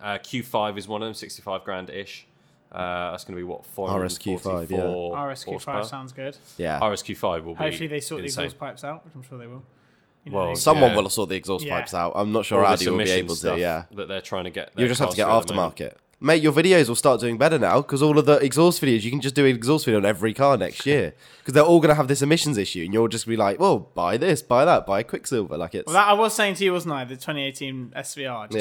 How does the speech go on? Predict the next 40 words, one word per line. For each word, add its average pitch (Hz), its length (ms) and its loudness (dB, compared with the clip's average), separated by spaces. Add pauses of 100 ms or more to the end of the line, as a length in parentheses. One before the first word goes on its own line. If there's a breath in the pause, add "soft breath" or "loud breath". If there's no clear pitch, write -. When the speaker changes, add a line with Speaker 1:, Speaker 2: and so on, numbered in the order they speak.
Speaker 2:
Yeah. 120 120 2
Speaker 3:
sounds 117 160 -12
terrible. 117 500 -10 (760 soft breath)
Speaker 1:
Um, 139 400 4
in 147 120 -4
terms 139 260 -2
of 131 100 0
other 139 160 4
cars, 127 440 2
R 123 240 2
S 120 100 -6
seven, 165 500 -4 (680)
uh, 104 180 -4
late 113 460 -4 (120)
next - 280 -12
year. 101 220 -8 (320)
Or 95 100 -6
Speaker 3:
Never, 90 120 -6
Speaker 1:
late, 104 120 0
Speaker 3:
never 180 140 4
Speaker 2:
Yeah. - 120 2
Speaker 3:
been 156 120 -4
a - 40 -8
Speaker 1:
late 131 160 2
Speaker 3:
fan 151 80 -6
of 147 60 -10
that 143 100 -8
Speaker 1:
this 104 140 -2
Speaker 3:
car. 143 100 -4
Speaker 1:
year. 98 180 -4 (140)
Late, 101 160 -4
Speaker 2:
I, 113 40 4
uh, 127 100 8
Speaker 1:
late 131 120 6
Speaker 3:
Never 127 300 8
been 104 40 2
a - 20 -8
fan. - 100 -8
Speaker 1:
twenty 92 200 -6
nineteen. 90 420 -8